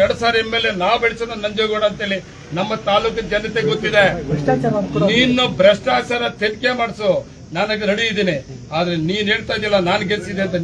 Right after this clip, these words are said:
Speaker 1: ನೀನು ಊಡಿ ವಿಜಿ ಓಟ್ ಅಲ್ಲ, ಊಡಿದೆಲ್ಲ ಓಟ್ ಇದು ಮಾಲೂರು ತಾಲೂಕಿದು. ಮಿಸ್ಟರ್ ವಿಜಯ್ ಕುಮಾರ್ಗೆ ನಾನು ಈ ಭಾಷೆ ಬಳಸ್ತಾನೆ. ನಾನು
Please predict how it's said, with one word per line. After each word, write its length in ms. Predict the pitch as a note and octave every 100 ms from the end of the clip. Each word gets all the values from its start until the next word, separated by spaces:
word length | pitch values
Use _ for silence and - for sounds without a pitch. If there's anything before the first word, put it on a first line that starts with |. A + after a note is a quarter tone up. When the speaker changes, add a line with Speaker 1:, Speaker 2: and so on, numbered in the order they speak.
| F3+
Speaker 1:
ನೀನು 280 | G#3 A3 C4 C#4+ C4+ - - - D3+
ಊಡಿ 180 | G#3 A3+ G3+
ವಿಜಿ 200 | E3+ G#3 F#3+
ಓಟ್ 140 | G3 F#3
ಅಲ್ಲ, 120 | F#3 F3+ D3 - - - D3+
ಊಡಿದೆಲ್ಲ 420 | G3+ A#3 G3+ G#3 G3+ G3
ಓಟ್ 140 | G3
ಇದು 120 | F3+ F3+
ಮಾಲೂರು 280 | F3+ G3+ G#3+ G3
ತಾಲೂಕಿದು. 380 | F#3+ F#3 D#3+ D3+
ಮಿಸ್ಟರ್ 360 | E3 - - F#3+ F3
ವಿಜಯ್ 220 | E3+ G#3
ಕುಮಾರ್ಗೆ 420 | G3+ G3 F#3 G3 A#3+ C4 - - - - D#3
ನಾನು 140 | G#3 G#3+
ಈ 40 | E3+ F3
ಭಾಷೆ 260 | G3+ A3+ A3
ಬಳಸ್ತಾನೆ. 440 | G3 - G3 F#3+ D3+ - - -
ನಾನು 140 | F#3